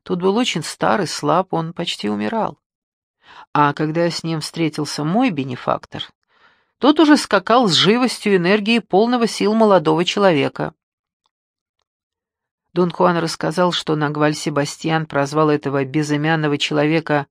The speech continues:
арендатором, поскольку они заключили с ним соглашение. Тот получал энергию, так сказать, жильё,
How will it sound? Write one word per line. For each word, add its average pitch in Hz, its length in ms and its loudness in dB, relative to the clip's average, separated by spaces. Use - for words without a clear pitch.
арендатором, 156 840 -2
поскольку 311 480 2
они 220 220 2
заключили 196 500 0
с - 160 -2
ним 208 160 0
соглашение. 143 880 -2
Тот 208 220 2
получал 160 440 2
энергию, 262 600 4
так 220 160 0
сказать, 202 580 0
жильё, 196 800 4